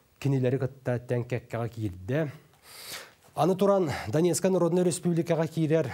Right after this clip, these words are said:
Артемовск город арха аттен басколоохуҥа Ч В К Вагнер байыстара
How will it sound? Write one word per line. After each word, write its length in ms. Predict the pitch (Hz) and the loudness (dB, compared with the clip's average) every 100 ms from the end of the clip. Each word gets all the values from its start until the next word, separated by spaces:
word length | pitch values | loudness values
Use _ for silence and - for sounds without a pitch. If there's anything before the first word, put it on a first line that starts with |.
| - | -6
Артемовск 680 | 117 - 147 139 151 - - | -6 -2 0 2 0 -4 -2
город 320 | 143 151 135 | 0 0 0
арха 320 | 135 - 143 | -2 0 0
аттен 260 | 143 147 135 | 0 -2 -2
басколоохуҥа 720 | 135 - 135 131 127 123 123 | -2 -4 -2 0 0 0 0
Ч 140 | 131 | -2
В 120 | 123 | -2
К 240 | 120 135 120 | -2 -2 -2
Вагнер 460 | 120 120 120 123 | -2 -2 -2 -2
байыстара 720 | 110 123 120 - - 120 117 | -2 -2 -2 -4 -4 -2 -2